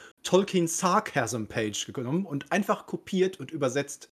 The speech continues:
Nur nicht wissend, dass natürlich der Name der Tolkien Sarcasm Page brechend ist. Und die Zusammenfassung könnt ihr euch gerne durchlesen, die ist auch immer noch online.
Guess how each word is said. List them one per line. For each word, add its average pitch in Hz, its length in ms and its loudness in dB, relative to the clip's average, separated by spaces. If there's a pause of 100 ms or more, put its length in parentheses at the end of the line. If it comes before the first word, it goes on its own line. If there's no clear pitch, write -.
Nur 170 440 8
nicht 165 340 2
wissend, 185 420 0
dass 147 80 2
natürlich 165 320 2
der 147 100 4
Name 190 420 6
der 151 140 4
Tolkien 165 360 4
Sarcasm 135 840 2
Page 135 680 2 (280)
brechend 180 440 4
ist. - 400 -4 (300)
Und 131 120 -6
die 139 160 0
Zusammenfassung 165 600 6
könnt 165 140 2
ihr 156 60 4
euch 135 60 -4
gerne 131 180 4
durchlesen, 180 480 4
die 151 80 -2
ist 143 120 -2
auch 117 100 -6
immer 151 160 0
noch 123 160 -2
online. 170 460 2